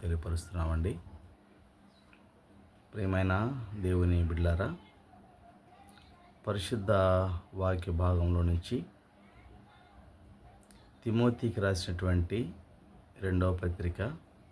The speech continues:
మూడవ అధ్యాయము మొదటి వచనాన్ని చదువుకొని కొద్ది నిమిషాలు ధ్యానం చేయాలని చెప్పని ఆశపడుతున్నాను. "అంత్య దినములలో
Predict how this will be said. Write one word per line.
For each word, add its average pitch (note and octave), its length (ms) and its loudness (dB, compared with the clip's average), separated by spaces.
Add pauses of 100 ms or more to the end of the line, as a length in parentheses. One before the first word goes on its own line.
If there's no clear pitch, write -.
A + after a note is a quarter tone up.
(1400)
మూడవ A2 280 4
అధ్యాయము G2 800 2
మొదటి F#2+ 300 -2
వచనాన్ని F2+ 680 0
చదువుకొని F2+ 680 -2 (100)
కొద్ది F2+ 220 -2
నిమిషాలు F2+ 640 -2 (1200)
ధ్యానం F#2 320 2
చేయాలని F2 480 0
చెప్పని F2 580 -2
ఆశపడుతున్నాను. F2 840 -2 (3000)
"అంత్య B2+ 320 0
దినములలో A#2 840 4